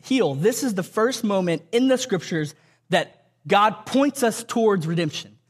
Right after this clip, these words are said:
that points us towards Christ. And it's centered on the offspring of Eve, tracing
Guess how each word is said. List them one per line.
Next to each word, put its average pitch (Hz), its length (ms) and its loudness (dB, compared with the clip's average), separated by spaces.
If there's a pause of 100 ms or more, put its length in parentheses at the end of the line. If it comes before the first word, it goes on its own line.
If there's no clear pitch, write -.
(120)
that - 180 -8
points 240 340 0
us 196 180 -4
towards 180 580 -2 (500)
Christ. 156 460 -2
And - 140 -2
it's 151 160 -8
centered 165 720 -4 (440)
on 160 140 0
the 156 220 -2
offspring 233 560 0
of 226 160 -4
Eve, 139 380 -6 (260)
tracing 151 440 -6